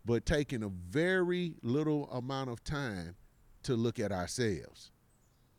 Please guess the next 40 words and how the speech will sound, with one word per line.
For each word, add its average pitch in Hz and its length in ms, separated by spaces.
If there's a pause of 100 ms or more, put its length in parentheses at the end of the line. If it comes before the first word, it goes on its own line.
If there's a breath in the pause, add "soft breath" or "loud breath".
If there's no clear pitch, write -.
(580 soft breath)
Each 165 220
of 120 180
us, 90 220
I 123 100
was 147 160
at 139 140
the 120 80
gym 143 340
today. 131 320
Shut 123 300
your 147 80
mouth 120 240
before 110 160
you 110 140
even 120 140
say 110 260
it. 87 80
Yes, 104 420
I've 107 160
been 110 160
going 139 300
to 147 100
the 110 100
gym. 92 460 (360 loud breath)
I've 123 200
been 117 180
working 104 380
out. 95 260 (460 loud breath)
Now, 117 160
when 113 100
I 220 140
go 185 200
to 180 140
the 151 100
gym, 110 480 (1040)
I 107 80
tell 117 300
my 123 200
wife, 113 520 (500)
"Honey, 135 340